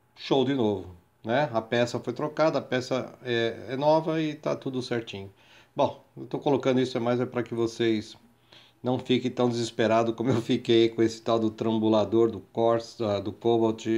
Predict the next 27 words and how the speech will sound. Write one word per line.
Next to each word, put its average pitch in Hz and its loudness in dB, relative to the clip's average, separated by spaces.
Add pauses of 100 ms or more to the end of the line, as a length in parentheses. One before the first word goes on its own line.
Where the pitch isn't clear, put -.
(120)
dois 104 -2
mil 110 -2
e 104 -4
treze 110 0
L 104 -2
T 104 -4
Z. 92 -6 (1400)
Um 135 0
abraço, 139 4
pessoal. 104 0
Boa 120 0
sorte. 131 0
Tomara 120 2
que 123 -2
isso 120 -2
nunca 131 6
aconteça 113 0
com 110 -4
vocês, 113 2
mas 120 -2
fique 127 -2
atento. 98 -4 (520)
Essa 110 -4
borrachinha 127 0
é 117 -2 (160)
muito 113 0
fraca. - -8